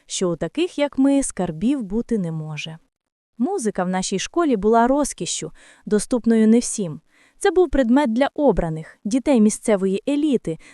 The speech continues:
директорів та чиновників, яких готували для виступів на офіційних заходах. Вчитель музики Борис Львович був таким же атрибутом статусу, як і його предмет. Чоловік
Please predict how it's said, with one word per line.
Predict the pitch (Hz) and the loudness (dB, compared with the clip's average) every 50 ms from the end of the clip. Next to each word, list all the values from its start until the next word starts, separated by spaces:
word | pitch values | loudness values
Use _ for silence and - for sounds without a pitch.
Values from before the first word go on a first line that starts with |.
| - | -4
директорів | 247 226 269 240 208 - - 175 175 202 247 285 285 254 202 | 0 2 4 4 2 2 -2 -4 -2 0 0 2 2 0 0
та | - - 180 | -2 -4 -6
чиновників, | - - - 170 160 175 220 254 269 254 240 220 196 - - 185 185 - - - _ _ _ | -6 -6 -6 -4 -2 2 4 4 6 6 6 4 2 0 -4 -6 -6 -8 -14 -20 _ _ _
яких | - 196 196 - - 208 185 - | -4 -4 -4 -2 0 -2 -2 -2
готували | 175 190 196 - 208 190 208 202 190 190 190 | -2 -4 -2 -2 0 0 2 2 2 0 -2
для | 170 185 208 208 | 0 0 -2 0
виступів | 202 220 233 202 - - - 175 - 180 165 | 0 0 0 -2 -2 -4 -6 -8 -6 -6 -4
на | 185 196 - - | -4 -4 -4 -6
офіційних | - - - 226 202 - - 208 185 175 175 175 180 | -10 -8 -6 -8 -6 -4 -4 -4 -4 -4 -4 -6 -4
заходах. | 175 202 190 165 - - 160 147 156 151 - _ _ _ _ _ _ _ _ _ _ _ _ _ | -4 -2 -2 -2 -4 -8 -12 -12 -12 -14 -16 _ _ _ _ _ _ _ _ _ _ _ _ _
Вчитель | _ - - 359 381 - 269 214 185 | _ -2 0 0 2 2 2 0 0
музики | 175 170 165 165 156 196 214 - 330 | 0 -2 -4 -4 -4 -4 -4 -2 -2
Борис | 262 226 233 214 202 190 - - | 0 2 2 2 2 0 -4 -6
Львович | 170 156 165 160 160 165 226 - - - - - - - _ _ | -8 -4 -4 -2 -2 0 -2 -4 -4 -8 -20 -20 -20 -20 _ _
був | 196 185 226 269 247 220 | -4 0 2 2 2 2
таким | - - 196 196 - - - 240 262 262 220 202 | 0 0 -2 -2 -2 -4 2 4 6 6 6 4
же | 165 180 - | 0 -4 -6
атрибутом | - 175 175 - 170 170 165 165 185 190 - - - 156 | -6 -8 -8 -6 -4 -4 -4 -4 -4 -6 -6 -6 -8 -10
статусу, | - - - 185 165 156 160 - 240 247 - - 370 370 - - - _ - | -10 -8 -4 -4 -4 -4 -4 -4 -6 -6 -2 -2 -2 -2 -4 -8 -16 _ -6
як | 175 175 226 339 359 - | 0 2 2 2 2 0
і | 277 208 | -2 -2
його | 175 190 - 175 208 220 | -2 -2 -2 -2 -2 -2
предмет. | - 208 208 190 208 196 170 147 - - - _ _ _ _ _ _ _ _ - | 0 -2 -2 0 0 -2 -2 -4 -6 -12 -20 _ _ _ _ _ _ _ _ -8
Чоловік | - 208 196 190 185 180 160 151 165 175 220 262 269 - | -4 -2 0 0 0 -2 -2 -4 -4 -4 -4 -4 -4 -8